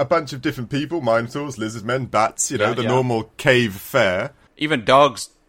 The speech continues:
Speaker 1: Yeah,
Speaker 2: Or
Speaker 1: even dogs.
Speaker 2: hounds.
Speaker 1: And then later on, they come back again, but this one's now, I don't know,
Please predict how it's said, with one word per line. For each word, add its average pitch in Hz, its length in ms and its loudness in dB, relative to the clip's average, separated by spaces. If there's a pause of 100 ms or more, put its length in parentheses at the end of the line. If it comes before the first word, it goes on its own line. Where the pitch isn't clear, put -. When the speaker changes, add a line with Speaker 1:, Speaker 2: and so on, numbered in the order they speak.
(360)
Speaker 1:
Yeah, 156 320 8
Speaker 2:
Or - 20 6
Speaker 1:
even 135 140 4
dogs. 107 240 0
Speaker 2:
hounds. - 320 -16 (400)
Speaker 1:
And 180 100 2
then 196 140 4
later 202 280 4
on, 165 380 4 (320)
they 175 120 2
come 180 260 2
back 170 160 4
again, 156 500 0 (140)
but 165 100 -6
this 175 180 2
one's 156 200 -4
now, 165 380 2 (140)
I - 100 -4
don't 120 100 2
know, 139 40 -2